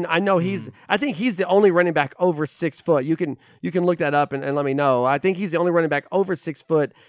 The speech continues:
Speaker 1: and he's about two hundred thirty-ish pounds. But I, I think Major's around two twenty, and, and I think Kenny Brooks is in that ballpark as well, which puts Pledger down.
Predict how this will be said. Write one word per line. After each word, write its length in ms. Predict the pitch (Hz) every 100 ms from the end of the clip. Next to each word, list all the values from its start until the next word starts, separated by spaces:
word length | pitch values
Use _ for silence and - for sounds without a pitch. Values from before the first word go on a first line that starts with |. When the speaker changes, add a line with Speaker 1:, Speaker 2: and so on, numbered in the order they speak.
| -
Speaker 1:
and 120 | 160
he's 160 | 180 277
about 360 | 202 170 151 -
two 200 | 214 190
hundred 380 | 185 143 139 123
thirty-ish 540 | 160 170 180 175 170 -
pounds. 540 | 147 160 180 196 185 _ _ _ _ -
But 140 | 202
I, 180 | 190 208
I 100 | 208
think 340 | 202 262 320 190
Major's 460 | 185 254 240 190
around 260 | 170 156 151
two 200 | - 175
twenty, 680 | - 180 214 202 135 131 - _ _ _ _ 175
and, 360 | 170 165 156 - _ _ _ _ _ _ _ _
and 100 | 185
I 80 | 208
think 200 | 294 294
Kenny 200 | 247 220
Brooks 320 | 151 185 196
is 80 | 151
in 80 | 151
that 160 | 135
ballpark 400 | 131 131 135 139
as 120 | 127 117
well, 420 | 160 143 123 113 _ _ _ -
which 300 | 160 165 -
puts 200 | 185 151 _
Pledger 580 | - 180 196 156 160 147
down. 500 | 143 143 143 143 139